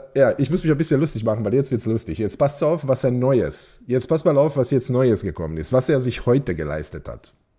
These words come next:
Beziehungsweise, ja, er hat sich das heute geleistet. Aber es hat schon gestern angefangen. Frankie hat mich nämlich gestern auf,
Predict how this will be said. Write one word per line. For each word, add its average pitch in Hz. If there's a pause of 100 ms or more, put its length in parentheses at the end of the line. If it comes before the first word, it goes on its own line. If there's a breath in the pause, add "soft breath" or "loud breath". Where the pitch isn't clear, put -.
(160)
Beziehungsweise, 143 (360)
ja, 139
er 120
hat 117
sich 123
das 104
heute 113
geleistet. 92 (420 loud breath)
Aber 113
es 120
hat 143
schon 120
gestern 123
angefangen. 60 (960 soft breath)
Frankie 220
hat 160
mich 185
nämlich 151
gestern 156
auf, 120